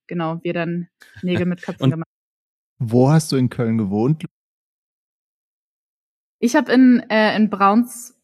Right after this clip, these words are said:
Speaker 1: nee, doch, Braunsfeld, äh, eigentlich ziemlich in der Nähe vom, äh, vom Stadion, also von der Spoho quasi gewohnt, auf der Aachener Straße, genau. Ja,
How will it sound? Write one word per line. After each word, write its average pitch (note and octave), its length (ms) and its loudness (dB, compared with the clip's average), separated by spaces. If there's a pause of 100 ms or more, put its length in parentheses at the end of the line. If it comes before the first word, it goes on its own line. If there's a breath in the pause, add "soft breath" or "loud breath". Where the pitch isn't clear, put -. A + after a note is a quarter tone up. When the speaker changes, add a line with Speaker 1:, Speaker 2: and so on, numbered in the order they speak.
(200)
Speaker 1:
nee, F#3 440 -2
doch, G#3 220 -2
Braunsfeld, F#3+ 600 0
äh, F#3 260 -2
eigentlich G#3+ 260 -2
ziemlich A#3+ 240 2
in A3+ 60 0
der G#3 80 0
Nähe G#3 220 0
vom, F#3+ 360 -4
äh, F#3 240 -6
vom F#3+ 180 -4
Stadion, F3+ 760 -2
also F3 220 -8
von F3+ 160 -4
der F3 80 -4
Spoho F3 380 -4
quasi E3+ 420 -8
gewohnt, E3+ 380 -10
auf F#3 180 -6
der C#3 100 -2
Aachener F3 300 -2
Straße, F3 440 -10
genau. F3 340 -8 (1120)
Ja, F#3+ 260 0